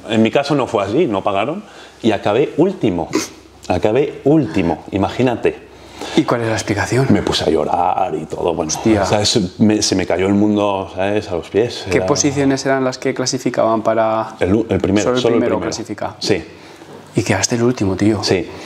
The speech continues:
Speaker 1: y me fui a hablar con los jueces y
Speaker 2: Uf.
Speaker 1: pero sí, claro, yo he vivido bastantes competiciones en ese caso de decir, "Joder, voy muy bien", me comparo un poco así y digo, "Buah". Y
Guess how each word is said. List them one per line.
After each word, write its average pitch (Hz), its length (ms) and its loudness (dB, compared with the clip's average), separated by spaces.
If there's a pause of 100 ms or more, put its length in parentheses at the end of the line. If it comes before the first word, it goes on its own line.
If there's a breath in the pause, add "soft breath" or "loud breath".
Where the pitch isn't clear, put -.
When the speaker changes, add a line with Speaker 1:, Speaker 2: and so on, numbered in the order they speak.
(140 loud breath)
Speaker 1:
y 107 80 4
me 95 140 0
fui - 160 4
a - 20 0
hablar 101 240 0
con 101 120 0
los 95 140 -2
jueces 113 520 0
y 85 500 2
Speaker 2:
Uf. 78 60 -8 (800 loud breath)
Speaker 1:
pero 104 180 2
sí, - 100 -6
claro, 139 240 2
yo 104 220 4
he 147 140 2
vivido 131 400 4
bastantes 139 440 0
competiciones 123 720 0
en 107 120 2
ese 110 220 0
caso 139 340 0
de 92 220 0 (320 loud breath)
decir, 113 400 2
"Joder, 143 420 0
voy 139 340 2
muy 135 220 2
bien", 196 340 2
me 123 120 2
comparo 107 440 0
un 120 100 0
poco 127 220 0
así 127 180 0
y 170 380 2
digo, 92 200 0
"Buah". - 220 -6 (760 loud breath)
Y 78 260 0